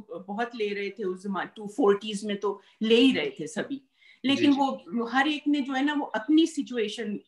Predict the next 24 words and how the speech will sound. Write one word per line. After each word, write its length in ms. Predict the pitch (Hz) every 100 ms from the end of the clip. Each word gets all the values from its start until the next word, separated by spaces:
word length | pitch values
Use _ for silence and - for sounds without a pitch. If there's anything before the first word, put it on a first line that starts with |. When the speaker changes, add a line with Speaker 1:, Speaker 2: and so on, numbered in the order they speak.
| -
Speaker 1:
को 60 |
देखना 360 | 190 185 - 196
होता 220 | 185 196
है, 40 | 208
तो 100 | 294
वो 80 |
मेरे 300 | 277 277 320
हिसाब 420 | 330 269 - 170 165
से 240 | - 170
बहुत 420 | 147 147 165 165 -
था, 60 |
जो 200 | 180 190
कि 120 | 180 196
मुझे 420 | 180 180 185 190 - - 208
तो 60 | 196
यही 440 | 214 214 226 220
यकीन 300 | 208 208 196
नहीं 160 | 196 196
था 120 | 202
कि 100 | 196
मैं 140 | 190
pass 320 | 190 165 180 170
हो 40 |
जाऊंगी। 400 | 160 165 165 170